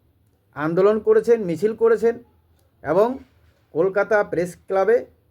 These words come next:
তারা সাংবাদিক সম্মেলন করলেন। কিন্তু যেটা করতে এসেছেন হয়ে গেল তার উল্টো। এই উল্টো কেন বললাম আপনারা দেখলেন।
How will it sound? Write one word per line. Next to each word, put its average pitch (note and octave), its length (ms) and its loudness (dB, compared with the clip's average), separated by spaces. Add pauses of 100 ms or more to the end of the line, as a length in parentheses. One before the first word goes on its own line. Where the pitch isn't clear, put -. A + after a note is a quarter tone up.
(160)
তারা D#3+ 200 2 (420)
সাংবাদিক F3+ 480 -2
সম্মেলন E3 460 -4 (120)
করলেন। C3+ 340 -2 (960)
কিন্তু A3 280 0 (1160)
যেটা D#3 300 0
করতে A#3+ 360 2
এসেছেন G#3+ 360 0 (1700)
হয়ে A3 220 12
গেল A#3+ 200 10
তার A#3 280 6
উল্টো। G3+ 320 6 (920)
এই E3 100 4 (120)
উল্টো F#3+ 320 8
কেন A#3 240 8
বললাম F3+ 400 8
আপনারা D#3+ 380 2
দেখলেন। F3+ 280 6